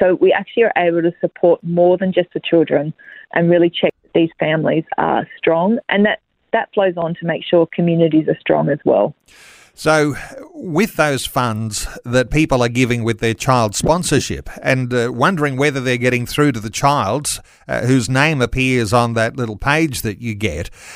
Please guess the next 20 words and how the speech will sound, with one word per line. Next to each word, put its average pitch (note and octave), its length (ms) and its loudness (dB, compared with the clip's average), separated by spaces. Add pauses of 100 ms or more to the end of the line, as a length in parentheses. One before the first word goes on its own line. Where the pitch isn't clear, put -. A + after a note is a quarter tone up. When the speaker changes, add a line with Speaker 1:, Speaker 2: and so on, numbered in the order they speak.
(140)
Speaker 2:
uh, C#3+ 280 -2
there's D3 260 2
a D3+ 80 -2
certain E3+ 280 -2
sense E3+ 320 -2
here, A#2+ 320 -4
and B2+ 140 -4
when C3 580 -2 (140)
doors E3 340 2
are C3 220 0
closed C3+ 500 -2
on A2+ 320 -4
churches C#3 800 -2
and, C3 580 0 (320)
uh, C3 160 -6
you're D3+ 480 4
relying C#3+ 520 0
on C3 100 -2
those A#2+ 280 -4
churches G#2 680 -4